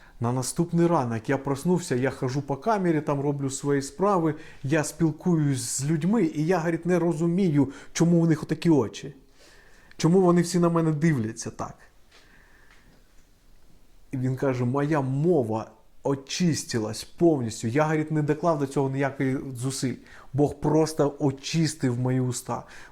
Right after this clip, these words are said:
просто у-, забрав всі ці слова. Я став розмовляти з нормальною людською літературною мовою». І каже, «Я багато ще палив після того. Ну, типу, ну, я не сразу, але оце чудо, я його, говорить, відчув сразу на собі,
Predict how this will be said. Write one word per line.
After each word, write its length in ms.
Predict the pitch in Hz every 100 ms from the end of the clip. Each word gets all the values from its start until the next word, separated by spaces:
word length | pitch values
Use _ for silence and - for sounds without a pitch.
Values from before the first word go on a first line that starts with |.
| -
просто 540 | - 151 170 165 156 147
у-, 220 | 160 135
забрав 440 | 143 139 156 165
всі 260 | 156 - 143
ці 200 | - 139
слова. 540 | - - 135 123 120 - -
Я 140 | 131 123
став 320 | - 156 127
розмовляти 800 | 123 123 123 120 117 175 180 131
з 160 | 113 104
нормальною 840 | 113 120 117 117 165 147 127 117
людською 720 | 117 120 - - 160 147 123 - - 139
літературною 800 | 139 147 143 165 151 139 131 127
мовою». 500 | 127 139 113 120 - - - - -
І 40 | -
каже, 280 | - 131 120
«Я 100 | 156
багато 540 | 151 127 160 160 175
ще 200 | 175 -
палив 440 | 180 196 185 165 151
після 360 | - 135 139
того. 420 | 135 147 131 127 - - -
Ну, 140 | 151 139
типу, 380 | - 139 139
ну, 120 | 135 139
я 180 | 143
не 100 | 147
сразу, 400 | 156 165 147 127 - -
але 220 | - 151 165
оце 280 | 156 170
чудо, 380 | 156 - 202 156
я 180 | 139 151
його, 120 | 147
говорить, 420 | 147 143 147 139
відчув 380 | 147 - - 165
сразу 340 | - 156 143 143
на 100 | 139
собі, 380 | 170 165 165